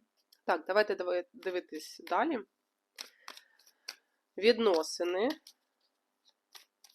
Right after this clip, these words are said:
Відносини. Що ж там відбувається? Трійка жезлів,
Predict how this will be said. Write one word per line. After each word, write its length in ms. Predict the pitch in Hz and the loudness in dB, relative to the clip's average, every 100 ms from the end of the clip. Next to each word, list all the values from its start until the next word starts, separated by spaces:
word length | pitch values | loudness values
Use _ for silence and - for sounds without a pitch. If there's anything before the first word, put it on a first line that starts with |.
| - | -14
Відносини. 840 | 170 156 156 147 - - 175 202 262 - - - _ _ _ _ - _ _ _ _ _ _ _ _ _ - _ - | -10 -6 -4 -6 -8 -10 -8 -8 -10 -18 -20 -20 _ _ _ _ -20 _ _ _ _ _ _ _ _ _ -20 _ -14
Що 280 | - - 175 | -14 -10 -8
ж 180 | - - | -8 -6
там 200 | 180 175 | -4 -4
відбувається? 920 | 165 165 165 156 147 156 - - 202 226 - - _ - - _ _ - - _ - - _ _ _ _ _ _ _ _ _ _ _ _ _ - _ - - _ _ _ _ _ _ _ _ _ _ _ _ _ _ _ _ _ _ _ _ | -8 -12 -10 -8 -8 -10 -14 -14 -14 -14 -18 -20 _ -20 -20 _ _ -20 -20 _ -20 -20 _ _ _ _ _ _ _ _ _ _ _ _ _ -20 _ -20 -20 _ _ _ _ _ _ _ _ _ _ _ _ _ _ _ _ _ _ _ _
Трійка 840 | - 220 240 214 - - 170 156 - - | -4 -2 -2 -4 -8 -8 -6 -6 -10 -14
жезлів, 760 | 165 165 160 156 160 180 262 | -10 -8 -8 -8 -10 -8 -8